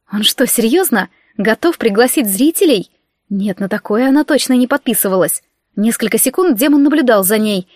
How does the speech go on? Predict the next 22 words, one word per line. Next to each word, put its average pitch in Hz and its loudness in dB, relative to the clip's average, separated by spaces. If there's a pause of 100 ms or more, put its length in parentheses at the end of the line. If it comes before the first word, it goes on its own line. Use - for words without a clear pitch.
(100)
и 208 -4
Оливии 233 2
казалось, 240 0
что 247 0
на 240 0
его 240 0
лице 254 0
проскользнула 254 0
даже 254 0
тень 269 -2
удовольствия. 202 -2 (420)
Неужели 214 -2
ему 220 0
нравится 285 -2
над 285 0
ней 294 2
подтрунивать? 214 -4 (500)
«Почему 294 -2
вы 262 2
на 240 2
меня 233 0
смотрите 254 0